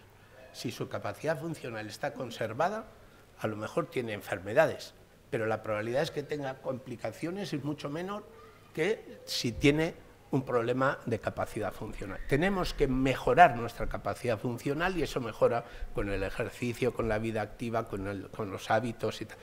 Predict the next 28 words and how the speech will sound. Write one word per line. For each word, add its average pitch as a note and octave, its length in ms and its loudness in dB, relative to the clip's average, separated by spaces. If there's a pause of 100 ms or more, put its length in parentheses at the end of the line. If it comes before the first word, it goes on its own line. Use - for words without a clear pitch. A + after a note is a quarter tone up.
Y D#3+ 80 6
esto F3 160 6
es D3+ 80 6
aplicable D3+ 420 4
a B2 140 4
todas G#2 280 2
las G#2 240 -8
enfermedades, - 880 -14
¿eh? A#2 100 -4 (440)
¿De - 60 -12
acuerdo? - 320 2 (420)
Entonces, E3+ 520 4
la, B2+ 300 4 (380)
la A#2+ 240 6
concepción C3 680 2
positiva D3 840 4
de A2+ 120 6
la G#2 140 0
salud, G#2 360 -4 (100)
positiva, A#2+ 640 2 (140)
¿eh? C#3+ 120 2 (300)
es D3 140 4
una C#3 140 2
cosa D3+ 280 -4
que A#2 100 -16
tenemos G#2 400 -10
que - 100 -12
impulsar. - 500 -12